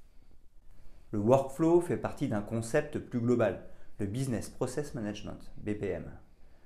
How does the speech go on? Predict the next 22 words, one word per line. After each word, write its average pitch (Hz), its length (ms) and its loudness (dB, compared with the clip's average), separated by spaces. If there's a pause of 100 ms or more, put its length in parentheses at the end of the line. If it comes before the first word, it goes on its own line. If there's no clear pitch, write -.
(240)
En 107 80 -6
plus - 520 0 (120)
d'organiser 101 480 0
votre 104 160 0
travail, 170 340 2
il 139 100 -2
permet 143 280 0
de 113 100 2
modéliser 143 640 4
et 95 40 0
d'automatiser 113 640 0
les 117 100 2
processus 113 540 -6
métiers 120 300 -2
grâce 92 280 -6
à 104 60 -2
l'informatique. 107 680 -4 (600)
Tout 127 100 -2
comme 101 220 2
le 98 80 0
Lean 101 140 -2
Management, 107 640 0